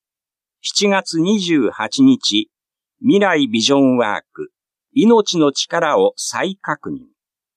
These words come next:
時間はいずれも午後二時から四時。場所は障害学習センターです。対象です。区内在住か在勤の保護者と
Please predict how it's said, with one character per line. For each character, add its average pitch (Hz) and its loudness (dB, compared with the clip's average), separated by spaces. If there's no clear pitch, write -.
時 131 -4
間 190 -2
は 165 -2
い 113 -4
ず 131 0
れ 135 2
も 123 2
午 135 0
後 101 2
二 131 4
時 95 -6
か 131 -8
ら 131 -4
四 95 -4
時。 - -14
場 131 -2
所 165 2
は 151 2
障 190 2
害 185 0
学 - -4
習 131 -2
セ 110 -4
ン 85 -6
タ 67 -14
ー - -20
で - -20
す。 - -10
対 190 -2
象 180 2
で 139 2
す。 - -6
区 247 4
内 202 2
在 156 0
住 151 2
か 135 -4
在 160 0
勤 156 4
の 139 2
保 139 -2
護 214 2
者 120 -4
と 95 0